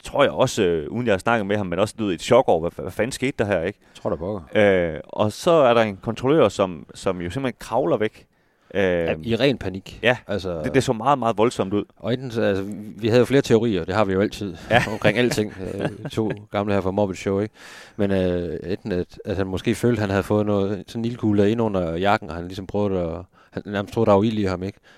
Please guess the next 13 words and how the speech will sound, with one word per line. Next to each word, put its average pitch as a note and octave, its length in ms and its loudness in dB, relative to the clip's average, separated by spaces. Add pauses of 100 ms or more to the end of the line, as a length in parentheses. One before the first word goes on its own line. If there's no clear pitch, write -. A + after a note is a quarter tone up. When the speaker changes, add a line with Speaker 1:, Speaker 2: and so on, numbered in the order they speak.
Speaker 2:
Eller E2+ 120 -2
også G#2 140 0
så G#2+ 40 2
har G#2+ 140 4
han F#2+ 100 0
bare G2 280 4
rigtig, G#2+ 260 -2
rigtig G2 180 0
dårlige G#2 560 0 (300)
<laughs> - 380 -20
oplevelser G2+ 440 4
med G#2+ 180 0
fyrværkeri, G2 720 2